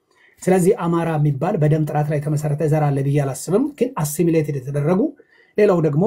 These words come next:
አማራ የሚለው ቃል ራሱ የሃይማኖት ስም ስለሆነ እዛ በ-፣ አማራናይዝድ የሆኑ የኔ ዘሮች የቅማንት፣ የአርጎባ፣ የ-፣ የአገው፣ ሌሎችም፣ ሌሎችም፣ ሌሎችም የሃይማኖት ስም ስለነበረ፣ እ፣ ስሙ፣ እ፣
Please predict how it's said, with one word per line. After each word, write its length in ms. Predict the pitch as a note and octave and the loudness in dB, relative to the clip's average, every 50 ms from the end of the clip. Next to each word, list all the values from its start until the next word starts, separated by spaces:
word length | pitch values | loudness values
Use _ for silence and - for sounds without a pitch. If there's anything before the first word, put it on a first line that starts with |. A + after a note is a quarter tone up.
| B3+ C4 - - | 0 -2 -4 -4
አማራ 260 | D#3+ E3 E3 E3 D#3+ | -2 0 0 2 2
የሚለው 280 | D3+ D3 D3+ D3+ D3+ D3+ | 2 2 2 2 2 0
ቃል 160 | D3 - D3+ | -2 -4 -4
ራሱ 180 | D3 D#3 D#3+ - G3+ | -4 -4 -4 -4 -4
የሃይማኖት 500 | E3+ D#3+ D3 E3+ D#3+ D#3+ D#3 D#3 D#3 D3+ - | -2 0 0 0 0 2 2 0 0 -2 -2
ስም 200 | - F#3+ F3+ D#3+ | -2 -2 -2 -2
ስለሆነ 360 | - E3+ D3+ C#3 D#3 F3 A3 C4+ B3+ | 0 0 0 0 0 0 0 -2 -4
እዛ 220 | D3+ C#3 C3 C#3 D#3 D#3+ D#3 D3 - - _ - E3+ D3+ | -6 -6 -2 -2 0 0 0 -2 -6 -10 _ -18 -12 -6
በ-፣ 200 | D3+ D3 D3 C#3+ C#3 C3+ B2 - _ _ _ - - D3 C#3 - - - | -2 -2 0 0 -2 -6 -10 -14 _ _ _ -12 -8 -8 -8 -8 -4 0
አማራናይዝድ 680 | D#3+ E3 E3 D#3 E3 E3 E3 F3 E3+ D#3 C#3+ D3 C#3+ | 0 2 2 2 2 2 2 2 2 2 2 2 2
የሆኑ 220 | D3 C#3+ D#3 G3 B3 C#4 - - - | 2 2 2 0 -2 -4 -8 -8 -4
የኔ 200 | B2+ C3 D3 D#3+ D#3 | -2 2 2 2 2
ዘሮች 340 | D3 D3 C#3+ E3 - - - - - _ _ _ - | 2 2 0 0 -2 -4 -6 -10 -20 _ _ _ -6
የቅማንት፣ 460 | D#3 D3 - D3 D#3 F3 G#3+ A#3+ - - | -6 -4 -2 0 0 0 -2 -4 -6 -4
የአርጎባ፣ 440 | D#3 D3 D3 D3 C#3 D3 C#3 C3 F3 G#3 G#3 G#3 | -2 0 0 0 0 -2 -2 -2 -2 -4 -4 -4
የ-፣ 200 | E3+ E3 D#3 D3 D3 C#3 C3+ D3 - _ _ _ _ _ _ _ | 0 2 2 2 2 0 -2 -6 -12 _ _ _ _ _ _ _
የአገው፣ 1400 | D#3 D3 C#3+ D3 D3 C#3+ C#3 C3+ C3+ C3+ C3 C3+ C3+ C#3 - - _ - D#3 D3 D#3 - - D#3 D#3+ D3 E3+ F#3+ G3 - | -2 0 2 2 2 2 0 -2 -4 -4 -6 -8 -10 -12 -14 -14 _ -6 -6 -4 -4 -2 -2 -2 0 2 2 0 0 0
ሌሎችም፣ 420 | A#3 C4 D4 C4+ A3+ - - A3 F#3+ | 0 0 2 2 2 0 0 -2 0
ሌሎችም፣ 380 | F3 F3 F3 E3 D#3+ - - D#3 | 0 2 2 0 0 -2 -2 0
ሌሎችም 400 | D#3+ D#3 D#3 D3+ D3+ - C4+ D4+ C#4+ - _ _ _ - _ _ _ _ - | 2 2 2 0 0 0 -2 -2 -4 -8 _ _ _ -20 _ _ _ _ -2
የሃይማኖት 480 | F3 D#3 F3+ F#3 F3+ F3+ F3 E3+ D#3 | 0 2 4 4 4 4 2 0 -2
ስም 240 | - - - F3+ F3 D3+ | -4 -4 -2 -2 -2 -2
ስለነበረ፣ 500 | - D3+ D3+ D3 D3+ C#3+ C3 C#3+ C3+ B2+ B2+ - - - _ _ _ | -2 -2 0 2 2 2 0 0 -2 -4 -6 -8 -14 -20 _ _ _
እ፣ 100 | - - - - C3+ C3 B2+ B2+ B2+ | -12 -12 -10 -10 -10 -10 -10 -10 -12
ስሙ፣ 240 | - - - E3+ E3+ F#3+ C4 D4+ - _ _ _ _ _ _ _ _ | -10 -4 0 0 2 0 0 -2 -6 _ _ _ _ _ _ _ _
እ፣ 140 | - D#3+ | -2 0